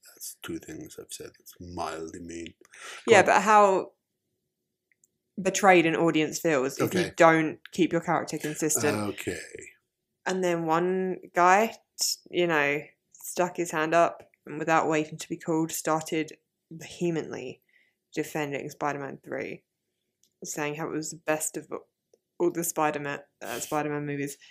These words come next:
Speaker 2: And, uh, he was going on this little tirade.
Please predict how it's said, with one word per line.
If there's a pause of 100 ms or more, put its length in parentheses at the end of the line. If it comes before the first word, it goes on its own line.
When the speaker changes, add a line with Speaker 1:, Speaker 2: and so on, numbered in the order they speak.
(800)
Speaker 2:
And,
uh,
he
was
going
on
this
little
tirade.